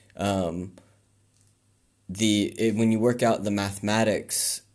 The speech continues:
of being a human being, uh, it's four hundred thousand to one. So if you're born and you,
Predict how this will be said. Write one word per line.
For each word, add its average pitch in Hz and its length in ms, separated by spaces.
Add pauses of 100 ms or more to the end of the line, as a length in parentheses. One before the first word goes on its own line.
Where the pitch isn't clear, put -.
(120)
of 101 480 (460)
being 110 360
a 95 60
human 101 420
being, 95 480 (1000)
uh, 95 340
it's 95 220
four 113 320
hundred 107 420
thousand 95 440
to 92 60
one. 78 520 (560)
So 95 480 (440)
if 143 300
you're 120 180
born 98 840 (1300)
and 110 160
you, 104 300